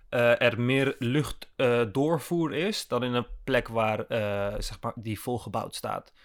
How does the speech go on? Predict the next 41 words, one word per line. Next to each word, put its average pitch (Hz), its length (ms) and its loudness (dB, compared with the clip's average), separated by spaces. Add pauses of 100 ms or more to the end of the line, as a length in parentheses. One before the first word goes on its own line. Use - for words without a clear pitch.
(120)
Dus 117 140 -6
in 127 120 0
een 123 100 0
stad, - 420 2
omdat 127 360 0
je 139 80 -4
gewoon 120 400 2
auto's 127 420 0
hebt 165 240 -2
die 120 180 -6
uitstoten, 135 720 -2
blijft 117 280 -4
veel 127 180 -4
van 123 180 -6
die 120 140 -4
uitstoot, 120 360 -2
dat 107 160 -6
blijft 113 280 -2
ook 117 200 -2
hangen. 110 320 -2
Dat 98 200 -12
waait 110 260 -2
niet 110 160 -6
heel 117 160 -6
makkelijk 110 340 -4
weg. 110 300 -10
En 110 80 -8
zelfs 110 220 -6
als 123 180 4
het 120 120 -8
wegwaait, 127 460 0
waait 113 180 0
het 110 100 -4
gewoon 113 180 -6
naar 113 100 -4
een 113 80 -6
andere 110 260 -6
straat, - 440 -6
als 101 100 -10
het 104 120 -18
ware. 98 300 -12